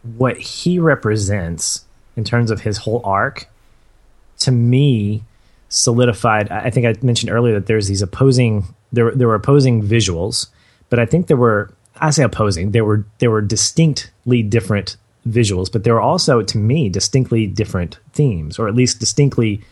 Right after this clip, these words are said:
distinct <laughs> themes, the idea of you got guilt and vengeance,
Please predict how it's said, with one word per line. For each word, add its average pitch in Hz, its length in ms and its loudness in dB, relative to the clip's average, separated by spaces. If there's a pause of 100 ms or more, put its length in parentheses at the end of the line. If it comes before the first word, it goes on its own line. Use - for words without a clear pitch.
(1040)
distinct 110 420 0
<laughs> 135 200 -8
themes, 120 720 2 (560)
the 127 120 4
idea 127 440 4
of 113 460 0
you 123 80 -4
got 120 200 0
guilt 131 180 2
and 120 120 0
vengeance, 113 460 0